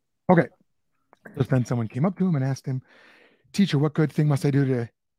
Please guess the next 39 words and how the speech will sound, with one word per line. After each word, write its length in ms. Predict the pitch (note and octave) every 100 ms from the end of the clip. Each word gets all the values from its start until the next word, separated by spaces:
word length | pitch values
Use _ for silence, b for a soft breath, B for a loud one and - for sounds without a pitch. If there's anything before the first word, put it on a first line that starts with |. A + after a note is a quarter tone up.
| _ _ _ _ _ _ _ _ _ _ -
uh, 120 | C3
to 120 | -
have 140 | C#3 B2+
eternal 260 | A#2+ B2+
life?" 220 | A#2+ A2+ C3+
"Yes. 240 | B2+ - b b -
Why 120 | E3
do 80 | F3
you, 60 | - -
why 160 | - D3+
do 60 | E3
you 100 | D3
ask 240 | C#3 -
me 80 | C3+
about 200 | B2 A#2+
what 120 | A#2+
is 140 | A#2
good?" 220 | - D3+ A#2
he 60 |
said 200 | - A2+
to 80 | -
him. 80 | A#2+
"There's 260 | B2 B2 - b b -
only 180 | C#3+ C3+
one 200 | F#3 A#3+
who 100 | E3
is 120 | A#2
good. 200 | B2 - -
If 80 | -
you 80 | C#3
want 140 | B2+
to 60 | C3
enter 180 | B2+ C3
into 120 | A#2
life, 220 | A#2+ D3+
keep 160 | D3+ -
the 80 |
commandments." 440 | C3+ G3 D#3 - - b b -
"Which, 360 | B2 - -